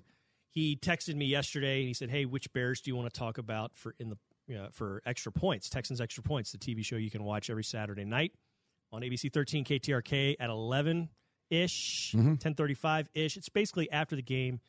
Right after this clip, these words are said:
Speaker 1: and after the news. So it's sort of, it's a, a fluid time slot. You can also watch it on YouTube, too. But anyways, he asked which Bears I wanted to talk about, and I can't give him a straight answer. I have to mess with him.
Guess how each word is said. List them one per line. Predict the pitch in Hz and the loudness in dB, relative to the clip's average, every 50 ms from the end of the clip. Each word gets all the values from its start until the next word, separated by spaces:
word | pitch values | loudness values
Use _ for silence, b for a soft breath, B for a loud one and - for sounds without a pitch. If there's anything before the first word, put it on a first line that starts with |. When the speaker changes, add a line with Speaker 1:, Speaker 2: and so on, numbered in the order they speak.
| _ _ _ _ | _ _ _ _
Speaker 1:
and | 117 113 | -6 -4
after | 120 120 - - | -4 -4 -4 -4
the | 107 107 | -6 -4
news. | 113 110 101 95 - | -4 -4 -4 -6 -4
So | - 127 | -4 -6
it's | 117 - | -4 -2
sort | - 160 139 | 0 0 0
of, | 123 107 - _ - _ _ _ _ - | 0 -2 -4 _ -20 _ _ _ _ -10
it's | 147 - | -6 -4
a, | 131 120 - _ | -4 -4 -6 _
a | - | -14
fluid | - - - 165 147 131 127 113 | -16 -6 0 2 2 2 2 0
time | - - 139 127 120 113 | -2 -4 -2 -2 -2 -2
slot. | - - - 107 95 90 - _ _ _ _ _ _ _ _ _ _ _ _ _ _ _ _ _ _ _ _ _ _ _ _ _ | -4 -6 -6 -6 -8 -8 -10 _ _ _ _ _ _ _ _ _ _ _ _ _ _ _ _ _ _ _ _ _ _ _ _ _
You | _ | _
can | 123 | -6
also | 117 117 - | -4 -4 -4
watch | 110 101 95 - | -4 -6 -6 -6
it | - | -8
on | 92 | -8
YouTube, | 95 101 107 101 - - 98 87 87 90 | -6 -6 -6 -8 -8 -8 -10 -10 -10 -10
too. | - - 107 98 90 b b b b _ - | -8 -8 -8 -8 -8 b b b b _ 2
But | 170 185 | 2 4
anyways, | 202 196 175 160 143 - | 4 4 2 2 0 2
he | 165 190 | 2 2
asked | 214 196 - | 2 0 -2
which | 185 151 - 123 | -4 -6 -4 0
Bears | 151 151 160 170 160 - | 2 2 2 2 2 0
I | 147 | -2
wanted | 123 117 120 120 113 110 104 | -2 -4 -4 -6 -8 -8 -10
to | 110 104 107 107 _ _ _ _ _ _ - | -10 -12 -12 -14 _ _ _ _ _ _ -12
talk | 139 120 113 | -12 -10 -10
about, | - 117 117 113 107 113 - _ _ _ _ _ _ | -12 -12 -12 -12 -12 -14 -16 _ _ _ _ _ _
and | 143 131 127 131 127 123 123 127 135 - - - | -12 -10 -6 -4 -2 0 0 -2 -2 -2 0 2
I | 233 254 | 2 2
can't | - - - 330 294 208 | 2 2 2 2 2 2
give | 190 240 208 151 | 2 2 2 4
him | 127 190 208 185 | 4 4 4 4
a | 151 | 4
straight | 135 - - - - 175 156 139 | 2 0 -2 0 2 4 4 4
answer. | 139 131 123 - - 127 | 2 0 0 -2 0 0
I | 143 | 2
have | 147 208 220 - | 2 2 0 0
to | - 147 | -2 -2
mess | 131 131 131 120 - - | 0 0 0 0 -2 -6
with | 95 - - | -10 -12 -14
him. | 85 80 | -16 -16